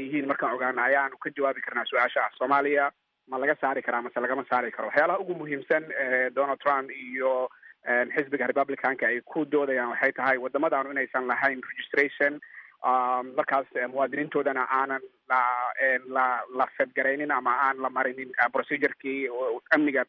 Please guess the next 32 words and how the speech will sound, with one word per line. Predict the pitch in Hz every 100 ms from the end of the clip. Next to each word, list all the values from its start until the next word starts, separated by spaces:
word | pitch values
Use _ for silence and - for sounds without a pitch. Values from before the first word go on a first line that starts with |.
| -
la, | 127 123
la, | 123
en, | 120 123 120
wa-, | 135 123 131 -
waddanka. | 143 131 135 139 - _ _ - - - -
En, | 135 135 135 135 135 - _ _ -
marka | 180 175
Soomaaliya | 175 202 185
marka | 170 156
la | 147
fiiriyo | - 151 156 160 143
waa | 139
waddan | 147 147 156
intaas | 139 123
sano | 139 131
burbursanaay, | 131 123 - 127 135 147 143
eh, | 120 123 120 120
soddon | 147 135
sano | 131
aan | 127
dowlad | 127 143 143
lahayn, | 135 143 139 127
muwaadiniintooda | 135 143 143 135 131
aan | 131
la | 131 127
aqoonin, | - 131 143 147 - - - -
national | 143 - 139 135
I | 123
D | 131
aan | 127 135 131
lahayn, | 127 143 147 143 131
en, | 127 127 131